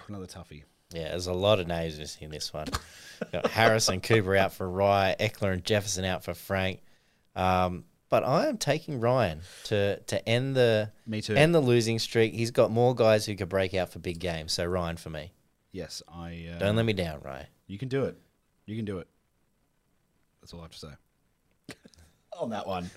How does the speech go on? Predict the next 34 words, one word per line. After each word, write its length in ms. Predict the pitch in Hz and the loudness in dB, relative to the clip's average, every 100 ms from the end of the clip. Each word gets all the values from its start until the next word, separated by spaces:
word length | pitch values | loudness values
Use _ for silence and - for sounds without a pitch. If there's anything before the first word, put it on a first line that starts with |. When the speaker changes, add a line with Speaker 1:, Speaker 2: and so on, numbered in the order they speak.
| - | -8
Speaker 2:
You 100 | 190 | -4
can 220 | - 156 | -2 -2
do 200 | 147 190 | 0 0
it. 240 | 180 110 - - | 0 -4 -8 -10
Speaker 1:
I, 300 | 117 123 131 135 | -4 -2 -2 -2
I, 280 | 135 131 123 | 0 0 0
I 40 | |
backed 280 | 113 143 139 | -2 -4 -4
him 120 | 127 | -8
once. 320 | 120 120 113 | -6 -6 -8
I 100 | - | -10
just 240 | 120 135 - | -10 -10 -10
think 260 | 135 120 - - - - - | -10 -10 -14 -18 -20 -20 -20
he's 300 | 113 135 120 | -16 -14 -10
got 140 | 165 139 | -8 -8
it 80 | 139 | -8
in 80 | |
him. 160 | 120 87 | -8 -8
He 80 | 104 | -10
can 140 | 117 | -10
do 160 | 101 117 | -6 -6
it. 120 | 78 _ _ _ _ _ - | -6 _ _ _ _ _ -20
But, 360 | 90 - - | -20 -18 -14
um, 280 | 92 87 87 - | -12 -12 -14 0
Speaker 2:
Friend 240 | 131 131 | 2 4
of 60 | 131 | 4
the 60 | 113 | 2
show 300 | 120 107 101 | 6 6 6
versus 640 | 101 101 - 98 92 90 | 4 2 0 -4 -6 -8
not 360 | 104 98 98 - | -6 -2 -2 -4
friend 240 | 90 82 | -6 -6
of 60 | 73 | -6
the 60 | |
show. 280 | 80 - - | -8 -6 -8